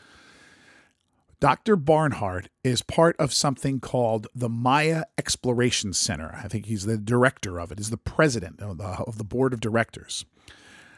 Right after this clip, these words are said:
The Mayan Exploration Center, Maya Exploration Center, is, according to their own website, just so I'm not making this up here, is a nonprofit organization dedicated to the study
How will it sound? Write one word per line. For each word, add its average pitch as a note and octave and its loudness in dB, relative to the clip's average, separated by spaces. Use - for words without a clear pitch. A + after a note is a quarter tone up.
The A#2+ -4
Mayan E3+ 6
Exploration D#3+ 4
Center, F2+ -4
Maya C3 2
Exploration A#2+ -2
Center, - -8
is, A2+ 2
according F3 4
to - 0
their E3 8
own D3+ 0
website, D#3 2
just - 2
so C#3 2
I'm A#2 -2
not A#2+ 2
making B2+ -2
this - 2
up B2 4
here, F#2 -10
is C3 0
a C#3 2
nonprofit E3 4
organization C3+ 2
dedicated C3+ -2
to E3 -4
the D#3 -4
study A2+ -4